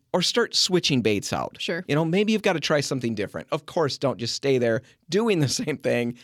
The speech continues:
Speaker 1: night after night. Make some adjustments.
Speaker 2: You gotta get in their head a little.
Speaker 1: They're smart.
Speaker 2: Yeah.
Speaker 1: Probably smarter than some of us.
Speaker 2: It's possible.
Speaker 1: Right? It's entirely possible. I am really interested. That's what we had.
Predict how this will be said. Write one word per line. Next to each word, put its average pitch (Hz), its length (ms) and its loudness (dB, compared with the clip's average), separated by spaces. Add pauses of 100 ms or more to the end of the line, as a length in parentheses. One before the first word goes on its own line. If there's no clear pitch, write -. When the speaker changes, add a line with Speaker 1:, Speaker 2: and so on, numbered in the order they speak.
(120)
Speaker 1:
night 135 280 0
after 110 260 0
night. 87 240 -4 (460)
Make 147 180 0
some 147 160 0
adjustments. 120 480 0
Speaker 2:
You 117 100 -2
gotta 220 100 -4
get 220 120 -4
in 202 60 -6
their 190 120 -6
head 190 220 -4
a 165 80 -8
little. - 320 -10 (100)
Speaker 1:
They're 170 200 0
smart. - 680 0
Speaker 2:
Yeah. 196 280 -6
Speaker 1:
Probably 175 280 2
smarter 147 360 0
than 120 160 0
some 113 260 0
of 92 80 -2
us. - 380 -8 (540)
Speaker 2:
It's - 100 -20
possible. 247 320 -6
Speaker 1:
Right? 147 240 2 (240)
It's - 100 -10
entirely 113 360 0
possible. - 400 -12 (520)
I 220 180 0
am 175 420 0
really 233 340 4
interested. 156 440 0
That's 214 220 2
what 262 140 0
we 208 120 2
had. 127 460 2